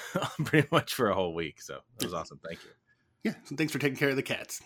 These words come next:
Speaker 1: Yeah, man, no problem. And, uh, if we didn't have someone staying here at the house the entire time, uh, you would be on tap to take care of my cats. Well,
Speaker 2: And I
Speaker 1: I'm
Speaker 2: would,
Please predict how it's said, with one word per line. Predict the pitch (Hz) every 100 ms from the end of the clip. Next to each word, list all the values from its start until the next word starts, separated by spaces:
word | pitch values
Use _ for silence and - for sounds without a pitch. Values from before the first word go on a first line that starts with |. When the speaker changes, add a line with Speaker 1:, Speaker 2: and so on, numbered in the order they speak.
| - -
Speaker 1:
Yeah, | 339
man, | 110 110
no | 139
problem. | 147 117 92 73 76
And, | 107 104 101 98 90
uh, | - 98 95 95 98
if | 98 95 -
we | 113
didn't | 120 117
have | 117 107
someone | 120 117 113 110
staying | - 110 113 113
here | 117 117 113 82
at | 104 -
the |
house | 98 101 127
the | - 92
entire | 104 101
time, | 98 107 139 143
uh, | 117 107 104
you | 95 123
would | 101 90
be | 98
on | 92 90
tap | 101 92 -
to | 87
take | 82 76
care | 80 80
of | 78 71
my | 73
cats. | 69 62 - -
Well, | 71 58 65
Speaker 2:
And | 82
I | 90
Speaker 1:
I'm | 92
Speaker 2:
would, | 110